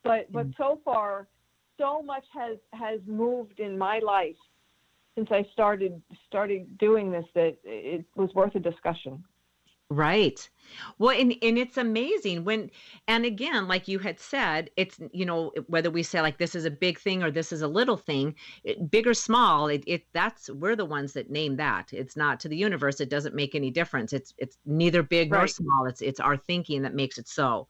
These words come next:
Speaker 2: So I would
Speaker 1: Right.
Speaker 2: imagine then that you've had many different things that have,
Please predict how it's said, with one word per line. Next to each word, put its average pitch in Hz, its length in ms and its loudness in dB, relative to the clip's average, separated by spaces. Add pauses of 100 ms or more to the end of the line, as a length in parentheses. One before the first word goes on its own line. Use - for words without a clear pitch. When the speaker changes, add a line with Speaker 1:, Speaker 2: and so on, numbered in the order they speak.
(600)
Speaker 2:
So 208 440 2
I 185 140 2
would 190 180 2
Speaker 1:
Right. 180 120 4
Speaker 2:
imagine 202 440 0
then 156 140 -2
that 151 160 -6
you've 185 100 -4
had 160 320 -2
many 202 420 0
different 156 380 -4
things 147 340 -4
that 156 140 -4
have, 139 200 -6